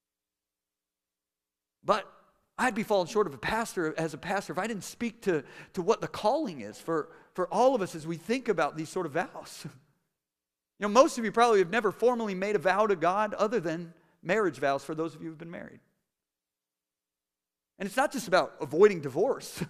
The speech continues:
<laughs> right? Those vows said something more than, "I won't divorce you."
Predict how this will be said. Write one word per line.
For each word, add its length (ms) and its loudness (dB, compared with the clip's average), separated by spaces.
<laughs> 240 -20
right? 220 -6
Those 100 -2
vows 240 6
said 220 -2
something 420 2
more 300 8
than, 260 0
"I 200 4
won't 340 -2
divorce 420 -2
you." 220 -10